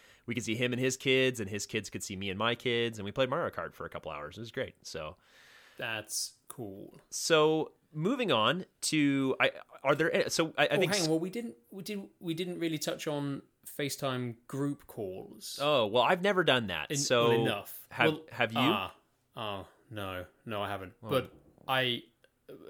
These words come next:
Speaker 2: so why am I, why am I talking about it? Um,
Speaker 1: <laughs>
Speaker 2: I, I like the idea,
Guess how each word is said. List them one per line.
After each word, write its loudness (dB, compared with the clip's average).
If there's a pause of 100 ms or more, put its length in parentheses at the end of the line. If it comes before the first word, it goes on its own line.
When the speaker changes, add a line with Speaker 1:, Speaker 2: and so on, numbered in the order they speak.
Speaker 2:
so -6
why -2
am -4
I, -4
why -6
am -8
I -6
talking -12
about -4
it? -10 (180)
Um, 2 (180)
Speaker 1:
<laughs> -10
Speaker 2:
I, 0 (120)
I 2
like 0
the 0
idea, 2